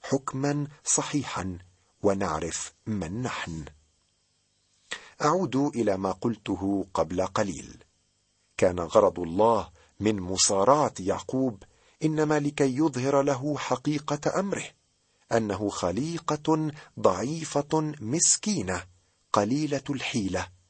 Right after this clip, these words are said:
عديمة النفع. ولما رأى أنه لا يقدر عليه، ضرب حق فخذه، فانخلع حق فخذ يعقوب في مصارعته معه.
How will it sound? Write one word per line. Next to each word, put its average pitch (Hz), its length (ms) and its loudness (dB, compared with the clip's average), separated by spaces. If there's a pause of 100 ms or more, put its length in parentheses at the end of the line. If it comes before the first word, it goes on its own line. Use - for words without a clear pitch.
(260)
عديمة 90 600 0
النفع. 95 420 -6 (1200)
ولما 90 360 0
رأى 107 400 4 (300)
أنه 95 320 -2
لا 101 100 2
يقدر 107 540 0
عليه، 113 600 0
ضرب 143 360 2
حق 156 400 -2
فخذه، - 400 -6 (560)
فانخلع 90 840 0 (100)
حق - 380 0
فخذ 82 340 -4
يعقوب 147 580 0 (200)
في 185 240 0
مصارعته 107 1120 0 (220)
معه. 76 560 0